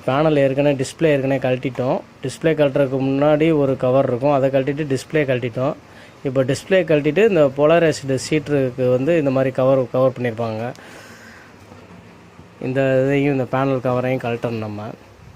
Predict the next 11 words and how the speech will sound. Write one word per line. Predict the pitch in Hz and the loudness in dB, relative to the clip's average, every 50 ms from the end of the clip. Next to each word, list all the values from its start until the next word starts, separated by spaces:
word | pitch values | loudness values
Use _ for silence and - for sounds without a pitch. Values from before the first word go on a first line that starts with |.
| - - - - - - - - - - - - - - - - - - - - - - - - - - - - - - - - - - - | -20 -20 -20 -20 -20 -20 -20 -20 -20 -20 -20 -20 -20 -20 -20 -20 -20 -20 -20 -20 -20 -20 -20 -20 -20 -20 -20 -20 -20 -20 -20 -20 -20 -16 -10
லாக் | 131 127 127 135 156 156 143 | -6 -2 0 0 0 0 -2
எல்லா | 147 127 131 139 139 | -4 -2 0 0 0
பக்கமும் | 139 143 135 143 151 156 147 135 | 0 -2 -2 0 0 0 0 0
லாக்காக | 131 135 139 - - 139 | 0 0 -2 0 0 0
இருக்கும். | 135 127 110 113 120 131 - - - | 0 -2 -4 -6 -6 -6 -6 -8 -6
லாக் | 135 135 143 147 - - | -2 -2 -2 -2 -2 -4
ரிமூவரை | 139 139 139 147 151 151 147 135 | -2 0 0 2 2 2 2 0
வச்சு | 131 127 127 - - | 0 -2 -4 -8 -6
தான் | - 147 143 131 | -4 -4 -2 -2
ரிமூவ் | 131 131 135 135 123 | -2 -4 -4 -4 -4
பண்ணணும். | 127 117 117 113 113 120 131 - | -6 -8 -8 -8 -8 -8 -8 -10